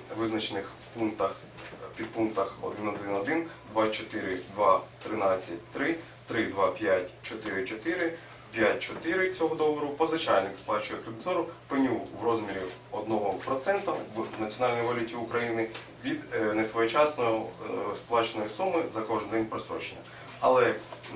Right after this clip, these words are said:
е, не більше подвійної облікової ставки Н Б У, що діяла в період виконання зобов'язання за цим договором. Згідно пункту чотири три, е,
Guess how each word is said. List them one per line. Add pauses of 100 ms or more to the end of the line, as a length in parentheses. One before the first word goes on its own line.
е,
не
більше
подвійної
облікової
ставки
Н
Б
У, (300)
що
діяла
в
період
виконання
зобов'язання
за
цим
договором. (1200)
Згідно
пункту
чотири
три, (580)
е,